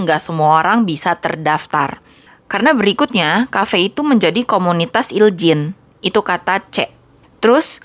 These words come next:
si C ini membuat daftar kasus di mana Big Sangji itu memimpin intimidasi di sekolah. Tiba-tiba mereka minta uang. Dengan uang itu, mereka beli rokok, minum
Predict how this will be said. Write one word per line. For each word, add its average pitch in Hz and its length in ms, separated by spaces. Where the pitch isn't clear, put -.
si 220 160
C 214 160
ini 196 240
membuat 202 560
daftar 175 320
kasus 190 320
di 196 160
mana 180 320
Big 196 240
Sangji 175 400
itu 226 80
memimpin 233 720
intimidasi 202 720
di 196 80
sekolah. 156 400
Tiba-tiba 180 480
mereka 220 240
minta 214 400
uang. 156 560
Dengan 175 320
uang 180 320
itu, 302 320
mereka 185 320
beli 156 160
rokok, 180 640
minum 165 160